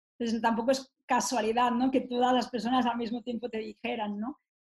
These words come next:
Y es que es eso, realmente nosotros todos somos seres espirituales, eso es importante decirlo, todos somos espi-, seres espirituales. Lo que pasa es que hay personas que lo hemos venido a despertar más y hay personas, el otro día lo hablaba con una amiga,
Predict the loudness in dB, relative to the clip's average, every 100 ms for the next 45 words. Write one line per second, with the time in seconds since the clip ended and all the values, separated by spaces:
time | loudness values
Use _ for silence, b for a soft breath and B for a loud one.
0 | 2 2 4 2 6 4 4 0 0 0
1 | 0 2 2 2 2 0 -2 0 2 2
2 | 0 -2 -4 -6 -8 -8 -8 -6 -6 -2
3 | 0 0 -4 -2 4 4 2 -2 -4 -2
4 | -8 -6 -4 -4 -4 -2 0 0 0 0
5 | -2 -4 -8 -6 -8 -6 -6 -8 -10 -8
6 | -4 -4 -4 -6 _ _ _ _ -2 -2
7 | -2 -4 -6 -2 0 -2 -6 _ _ _
8 | _ _ _ _ 0 2 2 2 0 2
9 | 2 2 2 0 4 4 6 4 4 2
10 | -2 -2 0 2 0 -4 -2 -2 0 -2
11 | 0 2 0 0 -2 0 2 2 2 2
12 | 0 0 -4 -4 2 2 2 -2